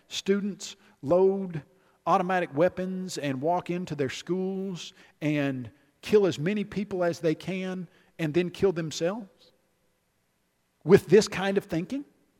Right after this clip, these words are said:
Do you know one of the first school shootings, that Columbine school shooting, one of those shooters was wearing a shirt that said, "Natural selection"?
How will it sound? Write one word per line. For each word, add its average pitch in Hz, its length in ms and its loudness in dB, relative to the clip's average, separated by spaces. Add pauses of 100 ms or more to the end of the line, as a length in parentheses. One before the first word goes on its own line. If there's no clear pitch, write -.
(1500)
Do 139 80 0
you 196 80 2
know 160 280 0 (160)
one 170 160 2
of 139 100 -6
the 135 60 -2
first 170 320 -2
school 160 220 -2
shootings, 131 440 -8
that 139 200 -2
Columbine 127 540 -6
school 143 240 -6
shooting, 135 320 -8 (1040)
one 143 300 0
of 131 140 -6
those 143 600 -2 (560)
shooters 143 640 -4
was 127 220 -6
wearing 139 560 -2
a 127 180 -4
shirt 151 500 -6
that 139 160 -2
said, 131 540 -4 (460)
"Natural 143 580 -6
selection"? 120 720 -8